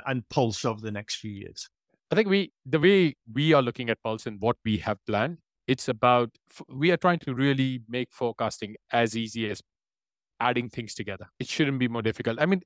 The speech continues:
Speaker 2: it, does it mean that it's going to be the ideal forecast with full detail for every business? No,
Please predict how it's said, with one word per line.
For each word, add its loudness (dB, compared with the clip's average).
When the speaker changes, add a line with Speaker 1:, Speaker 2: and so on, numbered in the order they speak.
Speaker 2:
it, -6
does 4
it 0
mean 2
that 4
it's -2
going -6
to -4
be 0
the 4
ideal 0
forecast -6
with -18
full -2
detail -2
for -2
every 0
business? -2
No, -4